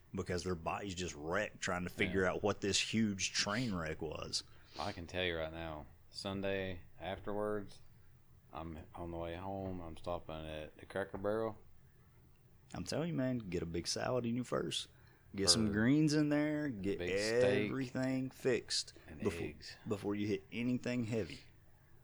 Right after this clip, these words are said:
Speaker 1: Get everything fixed before you throw anything heavy in there.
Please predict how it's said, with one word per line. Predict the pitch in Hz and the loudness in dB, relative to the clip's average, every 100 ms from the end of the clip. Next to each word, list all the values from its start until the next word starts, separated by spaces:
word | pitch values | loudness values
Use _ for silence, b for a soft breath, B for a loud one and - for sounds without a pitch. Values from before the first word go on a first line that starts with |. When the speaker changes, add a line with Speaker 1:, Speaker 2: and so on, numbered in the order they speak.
| - | -10
Speaker 1:
Get | 98 95 - | -4 -2 0
everything | 92 110 120 123 127 120 | 0 2 2 2 2 2
fixed | - 117 - - | 4 4 2 0
before | - 98 | -4 -2
you | 95 | 0
throw | 95 | 0
anything | 85 92 107 90 85 78 | 2 2 0 0 -2 -2
heavy | 82 78 67 | -4 -4 -8
in | |
there. | 64 - | -12 -14